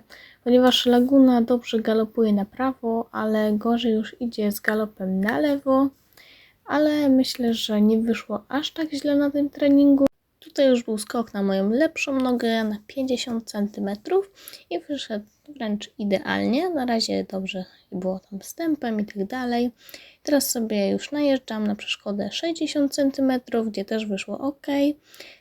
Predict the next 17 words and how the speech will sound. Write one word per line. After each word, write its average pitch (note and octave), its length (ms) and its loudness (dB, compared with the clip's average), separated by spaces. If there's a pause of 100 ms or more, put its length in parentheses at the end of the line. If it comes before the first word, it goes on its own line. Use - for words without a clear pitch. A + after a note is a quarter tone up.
Na E4 100 0
razie D4 240 6
sobie G#3+ 260 0
galopuję G3+ 440 -2
na C4+ 100 -2
tą D#4 180 -4
lepszą E4 320 -2
nogę C#4 420 0
i E4 140 -4
kolejny G#3+ 480 0
skok - 320 -10
pięćdziesiąt. - 640 -10 (3750)
Sześćdziesiątka C4+ 1000 -6 (100)
też A#3+ 260 -4
pięknie, G#3+ 460 -6
gładko G3 360 -6
poszła. G#3+ 380 -14